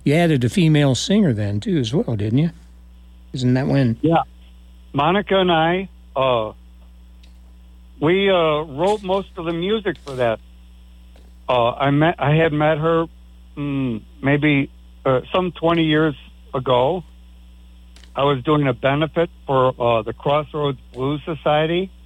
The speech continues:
Speaker 2: in Rockford, and she organized it. And we met, and she offered to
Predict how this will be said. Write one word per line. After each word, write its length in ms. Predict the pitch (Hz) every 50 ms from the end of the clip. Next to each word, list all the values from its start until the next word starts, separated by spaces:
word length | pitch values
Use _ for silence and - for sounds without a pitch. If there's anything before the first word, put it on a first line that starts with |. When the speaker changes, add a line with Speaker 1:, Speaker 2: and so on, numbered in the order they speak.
| - - - - - - - - - - - -
Speaker 2:
in 220 | 120 117 113 107
Rockford, 600 | 113 120 131 143 151 - - 170 170 196 214 - - - - - - - - - - - - - -
and 120 | 131 131 131
she 120 | - 170 160
organized 800 | - - 160 170 185 170 156 143 127 113 110 113 113 101 - -
it. 160 | - 139 - - - - - - - - - - - - - - - - - - - - -
And 360 | - 131 139 143 143 147 143 135
we 120 | 143 147
met, 300 | 143 143 143 139 147 160
and 120 | 165 143 123
she 180 | - - 151 147
offered 460 | 143 151 151 151 - 165 147 135 120
to 300 | 143 135 135 131 131 131